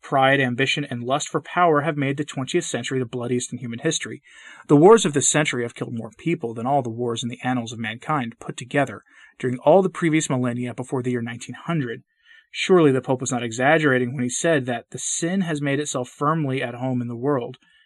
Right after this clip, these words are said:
today. The essential message of Fatima is, therefore, the most fundamental need of the modern world. It is conversion, or turning away from sin and returning to the obedient service of God.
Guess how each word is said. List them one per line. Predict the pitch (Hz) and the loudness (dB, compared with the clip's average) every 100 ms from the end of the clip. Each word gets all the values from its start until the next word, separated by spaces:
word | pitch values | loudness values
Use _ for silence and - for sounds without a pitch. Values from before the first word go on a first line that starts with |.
| _ | _
today. | - 127 135 113 104 _ _ _ _ _ | -10 -4 -4 -4 -10 _ _ _ _ _
The | - | -4
essential | 127 214 214 151 | 0 0 2 2
message | 139 131 127 | 0 0 -6
of | - | 0
Fatima | 147 143 123 123 | 2 2 0 -6
is, | 120 117 131 | -6 -8 -10
therefore, | 147 139 143 135 123 | -2 0 0 -2 -6
the | |
most | 117 113 | -6 -8
fundamental | - 190 180 160 160 156 | -2 0 2 0 -2 -2
need | 151 127 123 | 0 0 -2
of | 120 | -4
the | |
modern | 117 113 113 120 | -6 -8 -8 -4
world. | 131 110 123 _ _ _ - | -4 -4 -8 _ _ _ -6
It | 131 | -4
is | - | -2
conversion, | 131 135 147 135 117 | 0 4 4 4 -4
or | 117 123 | -8 -6
turning | 175 202 | -2 0
away | 170 143 | 2 2
from | 143 113 | 0 -4
sin | - 160 131 123 | -4 -4 -4 -6
and | 117 | -8
returning | 117 - 160 165 139 - | -8 -6 -4 -4 -6 -6
to | 135 | -4
the | 123 | -2
obedient | 120 139 156 127 - | -2 0 0 -2 -8
service | 123 110 107 | -10 -10 -14
of | 127 | -8
God. | 127 131 113 | -2 -2 -4